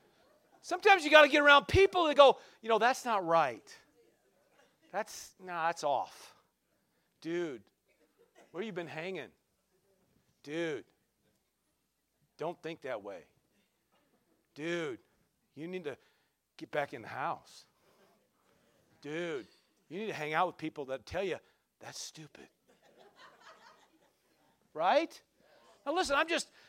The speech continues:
I'm just saying, you know, this is all stuff. If you wanna maintain a standard, you wanna maintain, amen, a conviction. These are things that have to work in you, praise God. These are things you gotta maintain. You gotta be in, in the Word. You gotta be in His presence. You gotta be in the house.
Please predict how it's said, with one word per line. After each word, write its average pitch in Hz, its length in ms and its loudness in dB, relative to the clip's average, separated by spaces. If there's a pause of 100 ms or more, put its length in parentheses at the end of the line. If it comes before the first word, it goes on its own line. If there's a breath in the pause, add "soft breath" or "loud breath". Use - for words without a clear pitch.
I'm 320 100 -6
just 349 280 -2
saying, 311 320 0
you 254 100 -2
know, 262 100 4
this 311 220 -4
is 277 100 -4
all 294 200 8
stuff. 349 280 6
If 254 140 -6
you 302 80 0
wanna 370 220 4
maintain 269 560 0
a 202 60 -2
standard, 294 760 0 (320 soft breath)
you 311 120 2
wanna 349 180 8
maintain, 262 880 -2 (260 soft breath)
amen, 247 440 2
a 220 100 2
conviction. 220 960 4 (220 soft breath)
These 330 200 0
are 339 80 0
things 285 300 2
that 226 120 0
have 226 240 6
to 233 100 0
work 262 340 2
in 247 140 -4
you, 226 100 -2
praise 208 320 2
God. 208 200 6 (200 loud breath)
These 359 180 4
are 349 60 0
things 294 260 2
you 240 60 0
gotta 240 260 10
maintain. 262 540 0 (180 loud breath)
You 254 120 -2
gotta 294 340 12
be 277 180 4
in, 254 160 4 (200 soft breath)
in 269 100 0
the 254 80 4
Word. 247 420 6
You 214 100 -8
gotta 330 320 10
be 330 100 0
in 294 80 0
His - 160 -4
presence. 233 560 0
You 226 60 -2
gotta 320 340 10
be 330 100 2
in 302 100 4
the 262 120 4
house. 247 400 8